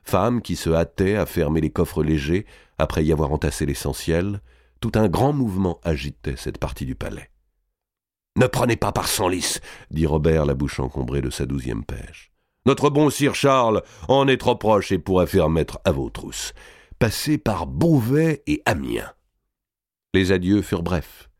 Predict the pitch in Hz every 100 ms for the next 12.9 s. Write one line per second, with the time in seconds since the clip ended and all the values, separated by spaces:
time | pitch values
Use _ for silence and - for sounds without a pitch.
0 | _ _ _ _ 87 87 98 104 - 92
1 | 87 82 87 80 - 80 80 80 80 78
2 | 76 80 78 73 - 78 67 73 69 -
3 | 73 - 69 87 92 107 95 _ _ _
4 | _ - 82 95 117 104 92 - 113 120
5 | 104 87 - 80 - - - - - _
6 | - _ _ _ _ _ _ - 104 127
7 | 143 - 110 110 - 95 92 - 87 64
8 | - - _ _ _ _ _ _ 98 123
9 | 123 - - 117 117 104 - _ 95 98
10 | 92 98 - 101 - 95 92 92 - 92
11 | 80 80 82 85 80 76 73 76 78 _
12 | _ _ _ - 87 - 80 73 80